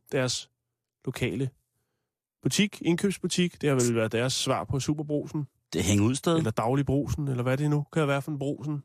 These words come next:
Speaker 2: Ja.
Speaker 1: Men i nabobyen Ashbourne, der bor der en, øh, en, en driftig herre, der hedder Peter Fox. Og, øh, han kan godt se, at der måske er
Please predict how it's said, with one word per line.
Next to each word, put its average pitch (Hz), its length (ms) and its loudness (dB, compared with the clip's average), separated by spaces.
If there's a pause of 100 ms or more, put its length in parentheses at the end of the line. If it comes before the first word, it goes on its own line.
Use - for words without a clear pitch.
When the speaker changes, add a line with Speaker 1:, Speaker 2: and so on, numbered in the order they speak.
Speaker 2:
Ja. 92 160 0 (1080)
Speaker 1:
Men 185 180 6
i 190 240 6
nabobyen 196 560 2
Ashbourne, 113 600 -2
der 156 60 0
bor 160 220 0
der 165 80 0
en, 135 200 0
øh, 110 380 0
en, - 80 -8 (460)
en 107 260 -6
driftig 196 360 2
herre, 131 320 2
der 151 60 -2
hedder 131 160 2
Peter 123 200 -2
Fox. - 560 -2 (720)
Og, 147 300 2
øh, 131 260 2
han 170 120 2
kan 240 120 -2
godt 214 180 0
se, - 280 -2
at 185 100 -4
der 139 140 0
måske 123 460 -4
er 175 400 0